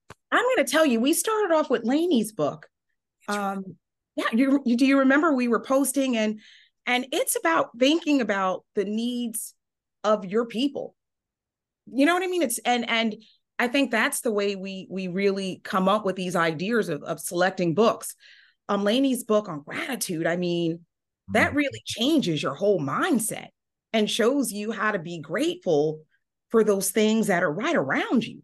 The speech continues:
Speaker 1: and
Speaker 2: Mm-hmm.
Speaker 1: takes, you know, and take advantage of it. So we wanted, you know, our teachers to really see that where they're at right now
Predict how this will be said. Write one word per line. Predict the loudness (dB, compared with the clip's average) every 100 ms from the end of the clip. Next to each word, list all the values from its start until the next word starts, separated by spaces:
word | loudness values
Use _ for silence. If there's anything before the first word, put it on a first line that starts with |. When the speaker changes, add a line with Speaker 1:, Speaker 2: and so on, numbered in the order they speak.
| _ _ _ _
Speaker 1:
and | -8 -6
Speaker 2:
Mm-hmm. | -4
Speaker 1:
takes, | -6 -6 -4
you | -2
know, |
and | -2
take | -4 -4
advantage | -4 -4 -2 0 0
of | -4
it. | -4
So | 0 2 2 0 -20 -16 -2
we | 0 2
wanted, | 2 2 -2 -4
you | 0
know, | 0 0 -2
our | -2 -2
teachers | -4 -6 -4 -4 -4 -6
to | -8
really | -4 -4 -4
see | -4 -2 -2 0
that | 0 -2 -4
where | -2 0
they're | 2 0 -2
at | -4 -4
right | -2 -2 -2
now | -4 -2 -2